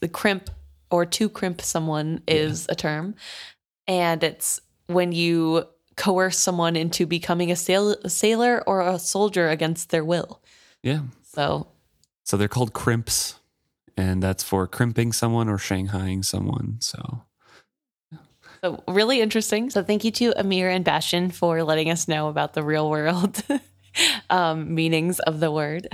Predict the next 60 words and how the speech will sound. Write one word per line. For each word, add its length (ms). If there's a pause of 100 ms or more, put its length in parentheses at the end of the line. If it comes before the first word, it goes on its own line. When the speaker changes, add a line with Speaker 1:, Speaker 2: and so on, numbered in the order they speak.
(120)
Speaker 1:
<laughs> 180
and 180
for 140
letting 220
us 120
know 120
it 120
is 260
a 100
real 260
word. 400 (160)
Speaker 2:
Yeah. 360 (140)
Speaker 1:
Um, 220
Speaker 2:
Yeah. 80 (360)
Speaker 1:
it's 140
always 240
fun 320
whenever 420
there's 300
words 280
that 120
we 140
don't 200
know 300 (240)
and 360
they're 160
used 260
correctly. 500 (200)
I 100
would 120
assume 320
they'd 140
be 140
used 240
correctly, 340
though. 360
I 80
mean, 280
I'm 160
sure 160
an 140
editor 360
wouldn't 260
let 160
that 220
slip 260
by. 300 (400)
Speaker 2:
Right. 380
Yeah. 320
Speaker 1:
<laughs> 60
Speaker 2:
It 200
just 200
depends 360
on 100
whether 280
it 100
was 280
a 60
fantasy 460
word 460